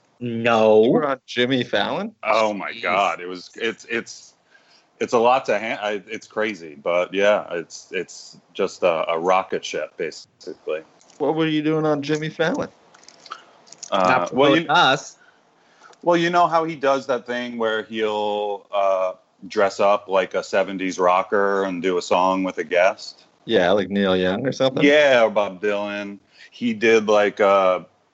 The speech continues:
Speaker 3: like, a s-, nineteen seventy-seven Jerry Garcia costume, and we sang Casey Jones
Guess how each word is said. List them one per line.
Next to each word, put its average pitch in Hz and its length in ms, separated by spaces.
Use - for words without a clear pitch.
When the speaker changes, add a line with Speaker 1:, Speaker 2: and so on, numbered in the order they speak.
Speaker 3:
like, 92 240
a 90 200
s-, - 280
nineteen 98 640
seventy-seven 90 1300
Jerry 92 340
Garcia 92 560
costume, 87 1040
and 87 380
we 92 140
sang 95 380
Casey 98 340
Jones 87 760